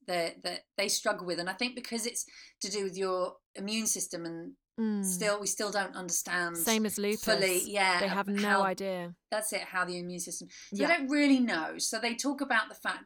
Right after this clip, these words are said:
Speaker 1: that they think that it can be, can be linked to genetics.
Speaker 2: Right.
Speaker 1: Um, it can be linked to, uh, lifestyle. It can be
Speaker 2: Okay.
Speaker 1: linked to, there's, there's talk of it being linked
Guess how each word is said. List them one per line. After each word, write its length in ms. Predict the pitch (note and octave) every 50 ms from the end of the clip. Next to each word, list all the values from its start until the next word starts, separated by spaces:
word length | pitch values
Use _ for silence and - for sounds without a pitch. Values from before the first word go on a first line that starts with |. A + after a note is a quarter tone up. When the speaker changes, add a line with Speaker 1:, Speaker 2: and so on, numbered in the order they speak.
| -
Speaker 1:
that 260 | F#3 F3 E3+ - - -
they 220 | G3 F#3+ F#3 F#3+ _
think 220 | - G3+ G3 G3 - -
that 120 | F#3 F3+
it 160 | F#3 G3 - -
can 320 | - - G3 F#3 F#3 F3
be, 380 | F3 F3 E3+ F3 E3+ - - _ _ _ _ _ _ _ -
can 260 | - - G3 G#3 A#3
be 100 | A#3 A#3
linked 300 | G#3 G3+ F#3 F3+ - -
to 80 | - E3+
genetics. 800 | - E3+ D#3 D#3 - - - F3 G#3 - - - - - - - - G3+
Speaker 2:
Right. 260 | G3+ F#3+ F3+ F3+ - _ -
Speaker 1:
Um, 420 | F3+ E3 E3 E3 E3 E3 E3 - -
it 160 | - - -
can 340 | - - - G3 G3 G3 F#3+
be 120 | G3+ F#3+
linked 460 | F#3 F#3 F3+ F3 C#3 - - - - -
to, 640 | - - F3 E3+ E3+ E3+ E3 E3 E3 D#3+ D#3+ D#3+ - - _ _ -
uh, 280 | E3 E3 D#3+ D#3 D#3 D3+
lifestyle. 800 | D#3+ E3 D#3+ E3 E3+ E3+ - - - F#3+ F3 F#3+ G#3 A3+ B3 C4+
It 180 | C4+ - - -
can 280 | - - F3+ F3+ F3+
be 100 | F3 F3
Speaker 2:
Okay. 80 | F3+ F3+
Speaker 1:
linked 280 | F3 F3 F#3 F#3 F#3+ - - -
to, 200 | F3+ E3+ E3+ E3+
there's, 160 | E3+ E3+ D#3+ - _
there's 180 | - E3 E3 -
talk 240 | - - G3 G3 -
of 80 | F3
it 80 | G3 F3+
being 180 | F3 F3 E3+
linked 340 | E3 E3 E3+ D#3 C#3 - -